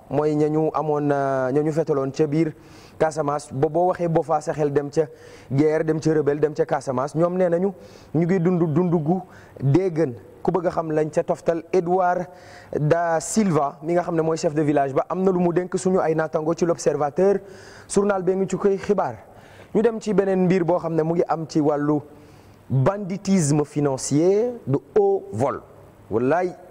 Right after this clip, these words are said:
Libération nee na trois cent soixante-quatre millions de francs C F A la ñu sàcc foofa ca asecna. Trois cent soixante-quatre millions de francs C F A volés à l'asecna. Banditisme financier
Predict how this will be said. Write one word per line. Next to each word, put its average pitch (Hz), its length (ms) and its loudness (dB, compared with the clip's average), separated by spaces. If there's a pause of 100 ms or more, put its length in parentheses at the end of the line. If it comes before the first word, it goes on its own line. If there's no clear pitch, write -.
(400)
Libération 151 580 0
nee 165 160 2
na 165 140 -2 (400)
trois 190 360 0
cent 175 400 -4 (300)
soixante-quatre - 760 -2
millions 170 480 2
de 160 80 2
francs 165 300 -2
C 156 100 0
F 143 100 -2
A 139 100 0
la 143 100 2
ñu 147 100 -2
sàcc 143 260 -4
foofa 127 240 -2
ca 131 120 -2
asecna. 101 420 -6 (1300)
Trois 165 340 0
cent 131 400 -4 (640)
soixante-quatre - 880 -4
millions 185 560 2
de 165 80 0
francs 156 240 -2
C 143 160 0
F - 100 -8
A 156 240 0 (400)
volés 170 280 0
à 139 120 0
l'asecna. 127 400 -8 (880)
Banditisme 196 640 0
financier 139 440 -6